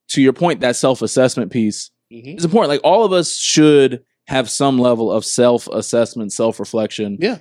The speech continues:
Speaker 1: in our day-to-day life. Like, for me, I self-reflect a lot in the mornings. That's just my time, right? So I think through, all right, you know, this is how I'm feeling today.
Speaker 2: Yeah.
Speaker 1: Whether it's, you know, you get up on the wrong side of the bed, so to speak,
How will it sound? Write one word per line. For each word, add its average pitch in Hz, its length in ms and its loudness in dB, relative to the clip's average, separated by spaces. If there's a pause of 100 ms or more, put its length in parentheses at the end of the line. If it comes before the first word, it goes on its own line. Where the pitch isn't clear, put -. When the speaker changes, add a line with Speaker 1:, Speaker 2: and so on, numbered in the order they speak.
Speaker 1:
in 139 120 -4
our 127 120 0
day-to-day 110 420 0
life. 90 400 -4
Like, 110 220 -2
for 123 140 -2
me, 135 400 0 (260)
I 143 160 -4
self-reflect 131 600 -2
a 107 40 -2
lot 113 400 0
in 117 80 -6
the 110 80 -2
mornings. 104 380 -4
That's 107 180 -2
just 107 320 -6
my 101 220 -2
time, 92 520 -6
right? 107 300 0
So 113 140 0
I 113 220 0
think 117 340 -6
through, 113 320 2 (320)
all 127 140 0
right, 101 280 -2 (240)
you 123 80 -2
know, 98 420 -4
this 117 280 -6
is 113 80 -6
how 113 160 -2
I'm 110 140 -4
feeling 143 340 0
today. 156 420 -4 (220)
Speaker 2:
Yeah. 190 260 -8
Speaker 1:
Whether 123 340 0
it's, 120 440 -4 (640)
you 120 120 -2
know, 113 200 0
you 107 80 -4
get 123 160 0
up 123 100 0
on 120 100 0
the 120 60 -2
wrong 120 220 0
side 117 160 2
of 110 80 -2
the 110 60 -4 (120)
bed, 123 180 2
so 123 140 2
to 123 60 -2
speak, - 340 0